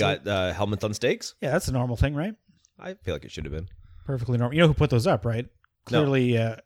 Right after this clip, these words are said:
Speaker 1: uh, oh wait, no, he would have been dead by now.
Speaker 2: I'm like,
Speaker 1: I was gonna say Obi-Wan Kenobi, <laughs> but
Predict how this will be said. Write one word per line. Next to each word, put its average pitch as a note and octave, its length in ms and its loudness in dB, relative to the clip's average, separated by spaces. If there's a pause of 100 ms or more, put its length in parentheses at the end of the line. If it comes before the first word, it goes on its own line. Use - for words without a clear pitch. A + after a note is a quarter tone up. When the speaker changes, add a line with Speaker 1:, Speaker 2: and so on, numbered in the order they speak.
(200)
Speaker 1:
uh, A2 300 -4 (220)
oh C3 80 -8
wait, A2+ 220 -6
no, G#2 120 -6
he A2 140 -6
would A2 100 -4
have G#2 60 -8
been G#2+ 100 -8
dead G2+ 180 -4
by G2 100 -12
now. G2+ 160 -14 (180)
Speaker 2:
I'm E2 100 -10
like, - 140 -16 (240)
Speaker 1:
I - 20 -10
was B2+ 140 0
gonna C#3 100 6
say - 60 2
Obi-Wan A#2+ 260 0
Kenobi, B2+ 400 2
<laughs> - 0 -
but - 100 6